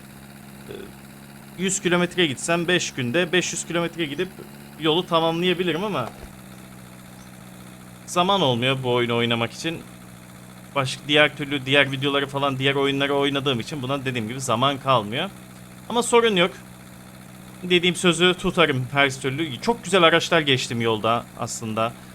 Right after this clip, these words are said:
Hani değiştirebilir miydim? Değiştirebilirdim ama dedim ki ben bu araçları bin kilometreye yapacağım. Ondan sonra bu arabayı bırakacağım. Ki bin kilometreyi artık sizlerin gözü önünde ve videolu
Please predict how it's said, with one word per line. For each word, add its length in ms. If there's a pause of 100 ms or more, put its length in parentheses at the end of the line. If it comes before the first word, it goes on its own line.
(160)
Hani 200
değiştirebilir 640
miydim? 320
Değiştirebilirdim 720
ama 180
dedim 180
ki 140
ben 180
bu 60
araçları 380
bin 140
kilometreye 480
yapacağım. 440
Ondan 260
sonra 260
bu 80
arabayı 360
bırakacağım. 460 (560)
Ki 160
bin 140
kilometreyi 560
artık 300 (360)
sizlerin 460
gözü 280
önünde 560 (580)
ve 160
videolu 1080